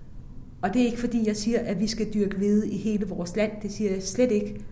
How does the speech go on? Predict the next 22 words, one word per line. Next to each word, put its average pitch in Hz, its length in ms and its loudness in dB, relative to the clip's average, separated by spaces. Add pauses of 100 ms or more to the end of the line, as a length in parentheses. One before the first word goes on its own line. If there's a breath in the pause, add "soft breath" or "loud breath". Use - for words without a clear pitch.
(160)
Og 175 60 -6
det 170 100 -6
skal - 160 -4
måske 185 240 -2
også 190 140 -2
hellere 190 200 -2
være - 140 -4
græs. 220 320 -2
Det 226 80 -2
skal 233 160 6
jeg 190 100 4
heller 254 220 6
ikke 254 120 6
gøre 202 140 4
mig 202 180 4
klog 214 280 4
på. - 280 2 (360 loud breath)
Men 220 140 6
jeg 202 100 8
kan 208 140 0
bare 190 220 4
sige, 277 540 8